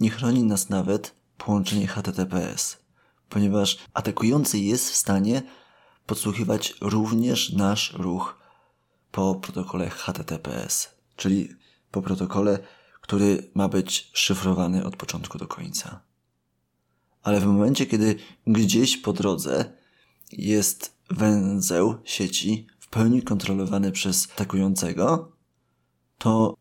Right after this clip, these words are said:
nawet H T T P S nas w pełni nie chroni. W artykule na blogu, do którego link znajduje się w opisie tego odcinka,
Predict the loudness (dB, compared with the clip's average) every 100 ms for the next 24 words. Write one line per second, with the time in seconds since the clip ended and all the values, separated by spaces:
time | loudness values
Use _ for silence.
0 | 2 4 6 4 2 0 -4 -4 -2 -2
1 | 0 0 0 -2 -2 -10 _ _ _ _
2 | _ -8 -6 -4 -4 -4 -2 -4 -8 -12
3 | -12 -14 -18 _ _ _ _ _ _ _
4 | _ -2 -2 -2 0 2 2 2 2 0
5 | 0 -2 -2 -2 -2 0 -2 -2 -2 2
6 | 4 2 2 0 0 2 0 -4 -6 -10
7 | -4 -4 -2 -4 -6 -20 _ _ -6 -4
8 | -6 -6 -8 -6 -6 -2 -4